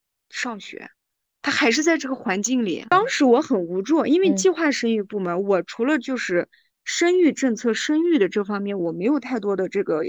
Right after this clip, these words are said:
Speaker 1: 业务能力
Speaker 2: 嗯。
Speaker 1: 去帮她做什么。然后直到我们合并了，我们成了卫健委，然后我开始接触这个健康业务、医疗的业务。直到去年年初，国家通报了五起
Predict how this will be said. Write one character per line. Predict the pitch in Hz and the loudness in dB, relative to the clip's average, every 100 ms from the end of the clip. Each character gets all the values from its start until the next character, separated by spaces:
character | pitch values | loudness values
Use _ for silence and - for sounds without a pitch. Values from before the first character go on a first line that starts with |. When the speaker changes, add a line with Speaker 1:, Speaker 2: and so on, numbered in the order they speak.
| - - | -8 -10
Speaker 1:
业 | 233 269 | 0 2
务 | 202 | 2
能 | 170 156 | 0 -2
力 | 233 208 - | -2 -2 -2
Speaker 2:
嗯。 | 196 185 | -4 -4
Speaker 1:
去 | 175 208 | -6 -12
帮 | - 262 269 | -6 -4 -4
她 | 302 | -6
做 | 294 262 | -6 -8
什 | - | -8
么。 | - - _ | -14 -16 _
然 | - 226 | -6 -2
后 | 277 | -2
直 | 226 208 | -4 -4
到 | 240 233 165 - _ _ _ _ | -2 -2 -4 -8 _ _ _ _
我 | - | -6
们 | 208 202 220 | -2 -2 -2
合 | 226 - 196 | -4 -6 -2
并 | 262 220 | 0 0
了， | 165 | -2
我 | |
们 | 143 | -4
成 | 196 190 | -8 -8
了 | 196 | -4
卫 | 220 | -4
健 | 220 247 | -4 -4
委， | 175 85 | -6 -8
然 | 175 | -6
后 | 202 | -2
我 | 180 | -4
开 | - 214 | -2 -2
始 | 196 | -2
接 | 185 208 | -2 -2
触 | 196 202 | 0 -2
这 | 175 | 0
个 | 160 | 0
健 | - 262 226 | 0 0 0
康 | 240 262 | 0 2
业 | 269 | 4
务、 | 185 165 | 2 2
医 | 196 | 0
疗 | 240 208 | 0 2
的 | 170 | 0
业 | 233 220 | 0 0
务。 | 147 156 - - - - | 0 -4 -10 -20 -20 -10
直 | - 226 | -4 0
到 | 254 | 0
去 | 220 - 247 | -2 -4 -2
年 | 170 170 | -2 -4
年 | 165 175 | -6 -8
初， | - 220 | -4 -4
国 | 208 220 | 0 2
家 | 233 240 | 2 -2
通 | - 247 | -4 0
报 | 240 | 0
了 | 202 175 | 0 -4
五 | 170 170 | -6 -12
起 | - - 107 | -10 -10 -10